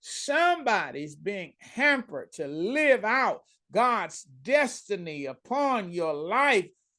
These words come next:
and you've been yoked up in the circumstances. You've been tied up.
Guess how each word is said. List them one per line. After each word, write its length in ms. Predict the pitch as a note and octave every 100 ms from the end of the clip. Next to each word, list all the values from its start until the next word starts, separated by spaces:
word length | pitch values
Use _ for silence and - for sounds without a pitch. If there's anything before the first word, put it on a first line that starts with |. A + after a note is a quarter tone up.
| _ -
and 180 | F3 E3
you've 280 | G3+ A3+ F3+
been 200 | F#3 D3+
yoked 640 | D#3+ F3 C4 D#4 D#4 -
up 300 | C4 C#4 - _ _ _ _
in 440 | B3 C#4+ B3 E3 B2+ _ _
the 100 | D#3+
circumstances. 1600 | - - - D4 D4 D4 - F3+ D#3 - - F3+ D3 B2+ A#2+ B2+
You've 220 | D#3+ F3+ -
been 280 | D#3 C#3+ C#3+
tied 760 | - B3+ D4+ D#4 D#4 D#4 D4+ C#4+
up. 340 | D4+ A3+ -